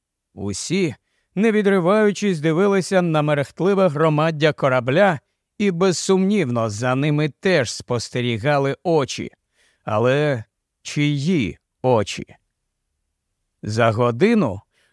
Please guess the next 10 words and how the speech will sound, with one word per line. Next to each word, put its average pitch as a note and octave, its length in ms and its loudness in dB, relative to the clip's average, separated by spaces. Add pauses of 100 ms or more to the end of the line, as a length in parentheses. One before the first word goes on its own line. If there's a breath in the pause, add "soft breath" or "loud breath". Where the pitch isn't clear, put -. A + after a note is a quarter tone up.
(100)
почав G3+ 440 0
займатися F#3 880 2
бляклий D#3 680 2
світанок. C#3+ 800 -2 (580)
На B2 200 0
сході F3 640 2
з'явився E3 680 0
край F#3 380 2
кудлатого F3 760 2
сонця, E3 600 -2